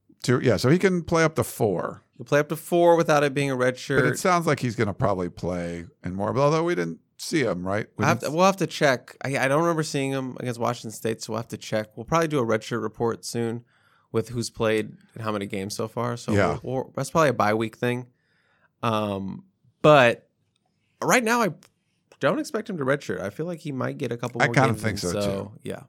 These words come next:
Speaker 1: Maybe it was just a matchup, but you're right. I mean, they were playing, like, a lot of dime,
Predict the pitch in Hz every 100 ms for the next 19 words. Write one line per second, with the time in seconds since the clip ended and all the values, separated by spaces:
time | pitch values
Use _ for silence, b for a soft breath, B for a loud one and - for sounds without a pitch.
0 | _ - 143 151 143 147 120 104 101 101
1 | 113 107 - 110 - _ - 160 151 123
2 | 123 131 160 165 147 131 113 113 104 82
3 | 90 95 123 131